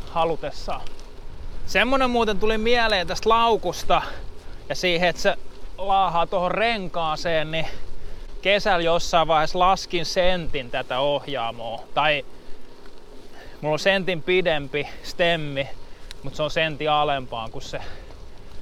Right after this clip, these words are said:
aikaisempi. Niin sehän vie sitä entistä lähemmäs tota rengasta. Tää nyt ei oo varsinaisesti mikään sellainen niinku retki,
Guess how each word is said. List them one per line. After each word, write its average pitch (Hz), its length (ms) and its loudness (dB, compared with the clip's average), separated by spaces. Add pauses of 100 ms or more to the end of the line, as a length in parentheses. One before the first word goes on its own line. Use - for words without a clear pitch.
(460)
aikaisempi. 170 920 0 (1160)
Niin 147 360 -2 (380)
sehän 160 380 0
vie 156 220 2
sitä 165 300 0 (920)
entistä 160 380 -4
lähemmäs 165 560 0
tota 139 200 -6
rengasta. 139 680 -2 (560)
Tää 147 160 4
nyt 151 140 -2
ei 156 100 4
oo 156 80 0
varsinaisesti 165 720 2
mikään 165 320 0
sellainen 165 320 0
niinku 160 160 -4
retki, 160 580 0